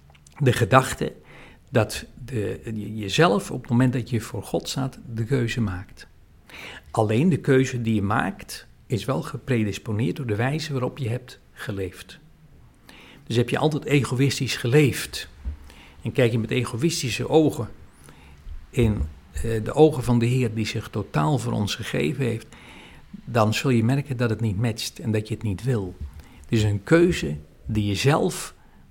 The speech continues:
maakt. En, eh, onze taak is het om mensen op te roepen tot een leven in heiligheid. En dat is uiteindelijk een, een leven in navolging van Jezus.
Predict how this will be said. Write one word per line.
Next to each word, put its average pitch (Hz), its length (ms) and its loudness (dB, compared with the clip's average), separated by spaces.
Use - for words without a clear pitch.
maakt. - 500 -6
En, 104 280 0
eh, 98 160 -4
onze 156 380 4
taak 143 320 4
is 127 220 -4
het - 300 -10
om 120 160 6
mensen 117 360 4
op - 160 -2
te - 80 0
roepen 135 300 0
tot 120 180 -2
een 117 120 2
leven 110 500 0
in 113 160 2
heiligheid. 104 680 -2
En 110 140 -2
dat 104 140 -6
is 123 120 2
uiteindelijk 120 400 -2
een, 117 260 -4
een 117 80 -2
leven 135 360 4
in 113 60 0
navolging 117 520 2
van 98 160 -4
Jezus. 143 640 -4